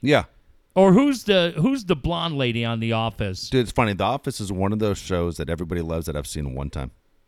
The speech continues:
Speaker 2: Really?
Speaker 1: Yep.
Speaker 2: Oh, Dave, that's right up your alley.
Speaker 1: That's funny. One time.
Speaker 2: Okay, well, he had kind of a back desk, kind of like Angela. So he wasn't front and center. He was in the back.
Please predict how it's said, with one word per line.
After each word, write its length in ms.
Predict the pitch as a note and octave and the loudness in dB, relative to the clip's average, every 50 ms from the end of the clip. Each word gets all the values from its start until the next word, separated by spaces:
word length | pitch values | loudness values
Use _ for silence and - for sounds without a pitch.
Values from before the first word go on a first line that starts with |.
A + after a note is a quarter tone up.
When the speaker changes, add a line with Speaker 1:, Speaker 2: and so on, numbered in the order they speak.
| - | -6
Speaker 2:
Really? 480 | C#3 D3+ F#3 D#4+ F#4+ G#4 G4+ F4 D#3+ G2+ | -4 -2 2 4 4 4 4 2 0 0
Speaker 1:
Yep. 200 | E2 E2 - - _ _ _ _ - | 0 -2 -4 -6 _ _ _ _ 0
Speaker 2:
Oh, 320 | A#3 B3+ G#3+ C3+ B2 A2+ - - | 2 2 2 2 -2 -4 -6 0
Dave, 220 | A3 G#3 C#3 A#2+ | 0 0 0 0
that's 240 | - B3+ B3+ - - | -2 -2 -2 -2 -4
right 280 | F3 F#3 A#3+ A#3+ G3 D3 | -2 -2 0 0 0 -2
up 160 | A#2+ - - | -4 -2 -4
your 160 | A#2+ G#2+ A2+ | -2 -2 0
alley. 220 | B2+ D3+ F3 D3 | 0 0 0 0
Speaker 1:
That's 60 | A2 - | 0 -2
funny. 200 | - F#2+ E2+ C#2+ - _ - | -4 -2 -2 -4 -6 _ -10
One 240 | D#2+ D#2+ G2 G#2 G2 | -4 -2 -2 -2 0
time. 220 | A2+ F#2+ D#2 C#2 _ _ - - | 0 -2 -4 -4 _ _ 0 2
Speaker 2:
Okay, 400 | G3 F3 - F3 A#2 F#2+ - _ - | 2 2 2 -2 -2 -2 -8 _ 0
well, 160 | D#3 C#4 C4 | 2 2 4
he 260 | D3+ F3+ C4 C#4+ D#4+ | 4 2 2 2 0
had 200 | E4 D4+ G#3+ E3+ | 0 -2 -4 -6
kind 220 | - A#3 G#3+ G#3+ F3+ | -6 -6 -6 -4 -4
of 60 | E3 | -6
a 60 | D3 | -6
back 400 | B2 A2 D#3+ D#3+ D#3+ D#3 C3 - | -2 0 0 0 0 0 -2 -4
desk, 440 | - D3 C#3+ C#3 C3 A#2+ - - _ _ | -2 -2 0 0 -2 -4 -8 -12 _ _
kind 220 | - F3+ F#3+ G3+ G3+ | -2 -2 0 0 0
of 60 | F#3 | 0
like 240 | E3+ D3 A#2+ B2 - - | 0 -2 -2 -4 -6 -2
Angela. 600 | C#3+ C#3 C#3 C#3 B2+ G2+ G#2+ G2 F#2 E2+ D2+ - - _ _ _ _ _ | 0 2 2 2 2 0 -2 -2 -4 -8 -12 -16 -20 _ _ _ _ _
So 260 | _ - - F3 D#3+ D3 | _ -6 -2 -2 -2 -2
he 160 | C3+ F#3+ G3 | -2 -6 -6
wasn't 520 | E3 D#3+ G3+ D4 D#4 C4 D4+ B3+ F#3+ - - | -6 -4 -4 -4 -4 -4 -4 -4 -4 -6 -4
front 240 | - G#3+ G3+ - | -4 -4 -4 -4
and 100 | F3 D#3 | -6 -10
center. 560 | - - - E3+ E3 D3+ B2+ A2 F#2+ G2 A2+ - _ _ _ _ _ _ _ _ _ _ _ _ | -10 -6 -4 -2 -2 0 -2 -2 -4 -4 -8 -10 _ _ _ _ _ _ _ _ _ _ _ _
He 260 | - A2 C#3+ F#3 G#3+ A3 | -6 -2 -2 0 0 0
was 500 | A3+ A3 G#3 G3+ G3+ F#3+ E3+ - - - _ _ - | 0 0 2 2 2 0 -2 -6 -10 -14 _ _ -2
in 140 | F3+ F#3 F#3+ | -2 0 0
the 60 | F#3+ | 0
back. 480 | E3+ C4 C#4 D4 A#3+ D3 F#2 _ - | -2 -2 -2 -2 -2 -4 -8 _ -20